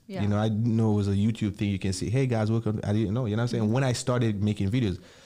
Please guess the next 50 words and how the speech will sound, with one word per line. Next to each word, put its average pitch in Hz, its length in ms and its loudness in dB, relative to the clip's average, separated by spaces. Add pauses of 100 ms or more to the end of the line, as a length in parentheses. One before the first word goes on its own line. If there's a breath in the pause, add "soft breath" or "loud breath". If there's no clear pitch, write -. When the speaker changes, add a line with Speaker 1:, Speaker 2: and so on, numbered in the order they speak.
(120 loud breath)
Speaker 2:
and 117 100 0
it 123 60 2
was, 123 160 0
like, 107 200 -2 (120)
skits. - 720 -6
Speaker 1:
Yeah. 185 220 -8 (100)
Speaker 2:
Literally, 117 640 0 (100)
you 123 120 0
know 147 60 0
what 156 40 0
I'm 160 60 0
saying? 175 360 0
And, 123 280 0
uh, - 140 -10
you 127 180 0
know, 113 80 -2
I'm 127 100 0
telling 117 220 -2
you, 92 40 -6
this, 139 240 -4 (100)
this 160 260 -4
is, 135 180 0
like, 110 380 -2 (320 loud breath)
the 113 80 2
deepest 123 400 0
part 117 160 2
in 113 60 2
Jamaica, 107 340 0
bro. 92 180 -2
Like, 92 360 -2
literally, 104 540 0 (160)
we 110 520 0 (160)
no 110 360 0
electricity, 107 720 -4
you 98 100 -4
know, 87 320 -2
you 87 140 -4
Speaker 1:
Yikes, - 20 -4
Speaker 2:
know, 82 60 -4
Speaker 1:
yeah. - 260 -8 (180)
Speaker 2:
carrying, 110 380 0
like, 101 220 -4
the, 98 300 -4
the, 92 500 -6
you 90 80 -10
know, 90 140 -6
water 95 360 -4
from, 92 480 -6 (220)
you - 160 -10
know, 80 160 -6